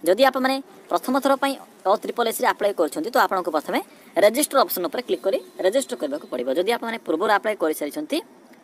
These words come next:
ତ ନ୍ୟୁ user option ଉପରେ click କରି apply କରିପାରିବେ। ତ ପିଲାମାନେ, ଏଇଭଳି ଭାବରେ ଏଥିରେ apply କରିପାରିବେ। ଯଦି ଆପଣଙ୍କୁ କିଛି ବି ଡାଉଟ୍ ଲାଗୁଛି, ତାହେଲେ comment ସେକ୍ସନରେ comment କରନ୍ତୁ। ଯଦି ଆପଣମାନେ ଏହାର full ଆପ୍ଲାଏର process ଚାହୁଁଛନ୍ତି, ତାହେଲେ ବି ଆପଣମାନେ comment କରିପାରିବେ। <clears throat> କାରଣ ଯଦି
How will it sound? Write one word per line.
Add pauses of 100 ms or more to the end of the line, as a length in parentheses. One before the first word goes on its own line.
(140)
ତ
ନ୍ୟୁ
user
option
ଉପରେ
click
କରି (200)
apply
କରିପାରିବେ। (380)
ତ
ପିଲାମାନେ,
ଏଇଭଳି
ଭାବରେ
ଏଥିରେ
apply
କରିପାରିବେ। (580)
ଯଦି
ଆପଣଙ୍କୁ
କିଛି
ବି
ଡାଉଟ୍
ଲାଗୁଛି,
ତାହେଲେ
comment
ସେକ୍ସନରେ
comment
କରନ୍ତୁ। (360)
ଯଦି
ଆପଣମାନେ
ଏହାର
full
ଆପ୍ଲାଏର
process
ଚାହୁଁଛନ୍ତି, (420)
ତାହେଲେ
ବି
ଆପଣମାନେ
comment
କରିପାରିବେ। (340)
<clears throat>
କାରଣ
ଯଦି